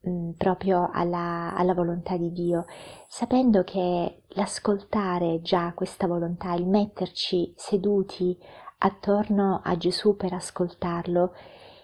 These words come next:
e già è fare la volontà di Dio. Già questo ci rende familiari con Lui, perché entriamo in relazione con Lui da dentro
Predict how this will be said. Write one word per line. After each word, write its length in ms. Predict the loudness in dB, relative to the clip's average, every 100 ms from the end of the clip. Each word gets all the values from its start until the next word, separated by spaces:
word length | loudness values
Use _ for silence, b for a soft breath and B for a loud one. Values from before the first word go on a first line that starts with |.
| B _
e 520 | 0 2 0 -2 -4
già 500 | -6 -2 0 0 -2
è 100 | -2 -2
fare 440 | -2 -4 -2 0
la 100 | 0
volontà 440 | 0 -2 -4 -4
di 140 | -2 -4
Dio. 440 | -2 0 0 -2 -10 B B B B
Già 260 | -2 0 0
questo 540 | 0 0 0 -2 -2
ci 180 | 0 2
rende 380 | 2 2 0 -2
familiari 680 | -2 -2 0 0 0 -2 -2
con 200 | 0 0
Lui, 400 | 2 4 2 0 B B B B
perché 580 | -6 -6 0 2 4 4
entriamo 920 | 2 0 0 -2 2 4 2 2 0 2
in 100 | 2
relazione 540 | 2 0 -4 0 0
con 200 | 0 -2
Lui 260 | 0 2 2
da 160 | 0
dentro 720 | 0 0 -2 -6 -4 -4 -4